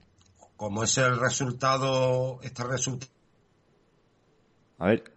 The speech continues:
Speaker 1: de Kiko García Delgado, pues voy a decir los goleadores.
Speaker 2: Venga.
Speaker 1: Sadiku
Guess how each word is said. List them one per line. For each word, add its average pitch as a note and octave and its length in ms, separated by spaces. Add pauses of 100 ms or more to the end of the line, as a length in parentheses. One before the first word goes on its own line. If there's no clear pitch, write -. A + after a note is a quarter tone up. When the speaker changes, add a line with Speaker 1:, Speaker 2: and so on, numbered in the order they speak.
(340)
Speaker 1:
de G#2 140
Kiko A#2+ 260
García B2 340
Delgado, B2+ 500
pues A#2 200
voy A2+ 80
a A#2 40
decir B2+ 380
los B2 160
goleadores. A#2+ 680 (300)
Speaker 2:
Venga. E2 240 (100)
Speaker 1:
Sadiku E3+ 760